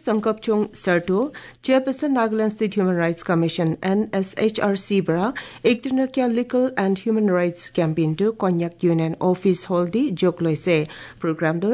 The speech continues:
এন এছ এইচ আৰ চি আৰু ডিষ্ট্ৰিক্ট লেভেল ছাৰ্ভিচেছ অথৰিটি মনব্ৰা কন্যাক ষ্টুডেণ্টছ ইউনিয়ন লগতে মিলাই কিনে ৰাখিছে। তাৰ লগা এড্ৰেছ দি জাষ্টিছ চাৰ্টোৰ পৰা কৈছে হিউমেন ৰাইটছ লগা ইউনিভাৰ্চেল ডিক্লাৰেশ্যনটো চবচে দৰকাৰ ডকুমেণ্ট হৈ কিনে ষ্টেটে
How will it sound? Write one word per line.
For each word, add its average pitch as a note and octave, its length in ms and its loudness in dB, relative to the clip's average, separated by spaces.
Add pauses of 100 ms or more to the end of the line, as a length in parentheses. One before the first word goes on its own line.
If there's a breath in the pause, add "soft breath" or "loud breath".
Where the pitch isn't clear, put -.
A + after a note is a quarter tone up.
(160)
এন F3 80 2 (100)
এছ D#3+ 80 -4 (160)
এইচ G3 100 0 (120)
আৰ F#3 100 2 (100)
চি B3 120 2 (200)
আৰু E3+ 120 0 (160)
ডিষ্ট্ৰিক্ট E3+ 420 -2
লেভেল D#3+ 220 2 (360 loud breath)
ছাৰ্ভিচেছ A#3 420 2 (120)
অথৰিটি F#3 400 0 (160)
মনব্ৰা E3 400 0 (400 loud breath)
কন্যাক B3+ 320 2
ষ্টুডেণ্টছ G#3 420 2
ইউনিয়ন E3+ 280 2
লগতে F3+ 340 0
মিলাই E3 260 0
কিনে F3 160 0 (100)
ৰাখিছে। D#3+ 380 0 (440 loud breath)
তাৰ E3+ 160 2
লগা E3 240 0
এড্ৰেছ D#3 340 0
দি C4 80 2 (160)
জাষ্টিছ F3+ 440 0
চাৰ্টোৰ F#3+ 360 0
পৰা F#3 140 0 (100)
কৈছে G3 260 0 (380 loud breath)
হিউমেন C#4 240 2 (100)
ৰাইটছ F#3 240 -2
লগা F3 220 0
ইউনিভাৰ্চেল G#3+ 480 2 (100)
ডিক্লাৰেশ্যনটো F3 680 0 (380 loud breath)
চবচে D4+ 240 0 (100)
দৰকাৰ A3+ 260 0 (100)
ডকুমেণ্ট F#3 480 0
হৈ F3 180 0
কিনে E3 200 2 (120)
ষ্টেটে F3+ 420 0